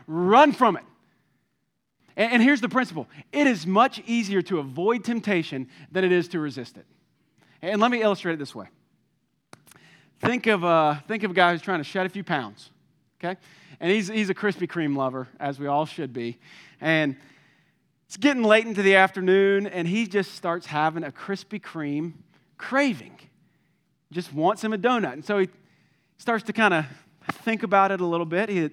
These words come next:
entertains the thought. It's where it always begins, right? Just entertaining a little desire. And then he says, You know what? I,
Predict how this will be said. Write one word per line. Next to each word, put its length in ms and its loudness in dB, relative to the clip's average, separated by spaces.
entertains 640 -2
the 120 -6
thought. 380 -2
It's 120 -20
where 120 -6
it 60 -2
always 240 -2
begins, 420 -8
right? 280 -4
Just 180 -16
entertaining 560 -8
a 60 -10
little 180 -2
desire. 440 0
And 80 -4
then 80 0
he 60 -4
says, 300 0
You 180 0
know 80 4
what? 220 2
I, 120 -10